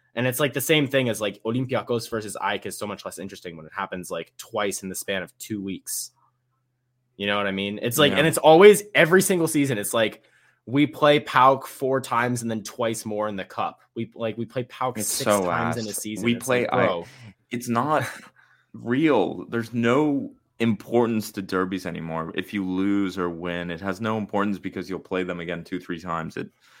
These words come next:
Speaker 2: I remember in the season where we lost the championship to paok, there was no playoff, if you remember, and we lost to them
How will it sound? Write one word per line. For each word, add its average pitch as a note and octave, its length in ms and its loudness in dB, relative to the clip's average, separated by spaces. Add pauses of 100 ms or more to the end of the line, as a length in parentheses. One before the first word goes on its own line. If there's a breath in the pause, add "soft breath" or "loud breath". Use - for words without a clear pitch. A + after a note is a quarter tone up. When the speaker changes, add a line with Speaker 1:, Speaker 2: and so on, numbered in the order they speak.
(960 soft breath)
Speaker 2:
I A2 80 2
remember A2+ 640 2
in G2+ 220 -2
the F2+ 260 -2
season G2+ 340 -8
where G2+ 120 -2
we F#2+ 120 -2
lost F2 320 -4
the G2+ 60 -18
championship F#2 560 -8
to F2 240 -6 (300)
paok, F2 400 -2
there F2 120 -4
was E2+ 160 -8
no F#2 200 -4
playoff, F2 520 0
if F2 140 -10
you F2 80 -6
remember, E2+ 320 -6
and E2+ 140 -8
we F2 100 -8
lost E2+ 720 -6 (120)
to F2+ 160 -4
them E2 360 -6